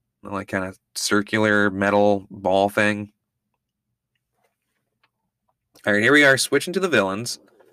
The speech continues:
I have to do some research between the next step and see who this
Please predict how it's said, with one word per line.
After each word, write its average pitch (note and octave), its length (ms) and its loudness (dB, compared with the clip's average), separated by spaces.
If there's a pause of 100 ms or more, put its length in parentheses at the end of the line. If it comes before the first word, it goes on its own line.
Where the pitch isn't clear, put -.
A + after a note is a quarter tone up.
(720)
I - 40 -2
have D3+ 80 -2
to D3 80 -14
do D#3 80 2
some C3 240 0
research C3+ 500 2
between A2+ 280 -4
the G#2+ 60 0
next G2+ 180 -2
step C#3 180 0
and G#2 100 -6
see A#2 140 -2
who A#2 180 -4
this G#2+ 260 -2